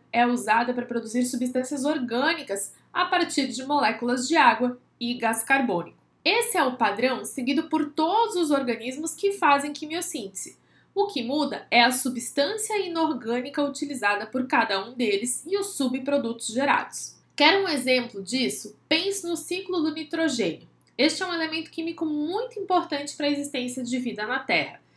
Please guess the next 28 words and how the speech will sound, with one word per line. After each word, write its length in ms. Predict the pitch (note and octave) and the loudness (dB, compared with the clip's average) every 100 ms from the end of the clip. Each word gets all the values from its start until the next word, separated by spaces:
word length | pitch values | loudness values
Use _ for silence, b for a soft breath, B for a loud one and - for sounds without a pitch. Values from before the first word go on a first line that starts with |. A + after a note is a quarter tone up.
| b - | b -6
É 120 | F3 | -6
utilizado 540 | F#3+ G#3 F#3 A3 A#3+ | -6 -8 0 2 2
para 120 | B3 | -2
a 40 | A3 | -2
formação 540 | G#3+ G#3+ G#3+ B3 C4 | -4 -4 -4 -2 -2
de 80 | D4 | -2
proteínas, 720 | D4 C#4+ C#4+ B3+ B3 A#3+ B3 B B - | -2 0 0 0 -2 -4 -6 B B -2
mas 240 | C4 C#4 | -2 0
que 140 | - D#4+ | -4 -4
não 240 | F4 E4+ | -4 -2
é 140 | D#4+ | 0
absorvido 680 | G4 G4+ - F4 D4 B3 C4 | 0 0 2 2 2 0 0
pelos 220 | C#4 C#4+ | 0 0
seres 340 | C#4+ D4 D4+ A#3 | 0 0 0 0
vivos 420 | A#3 A#3+ B3 B B B | 0 0 -2 B B B
sem 440 | - - F4 G4+ | -2 0 0 0
antes 280 | D#4 D#4+ - | -2 -2 -4
passar 600 | - D#4+ D4 - A#3 B3 | 2 2 4 2 2 0
pelo 200 | C#4 C4 | -4 -2
processo 440 | B3+ B3+ B3+ B3 A#3+ | -2 0 2 2 0
de 100 | B3+ | -6
quimiossíntese 800 | C#4 C4 C4 - A3 - C4 C4 | -8 -6 -6 -6 -8 -6 -6 -6
feito 360 | - F#3+ G3 - | -4 -4 -6 -10
por 120 | A3 | -8
algumas 380 | A3 A3 A#3 A#3+ | -8 -6 -4 -2
bactérias. 640 | C4+ - C#3+ - - - _ _ b b b b _ | -2 -2 -4 -4 -14 -16 _ _ b b b b _
Por 140 | G#4+ | 4
exemplo, 440 | G#4+ C4 G#3 - | 4 2 0 -4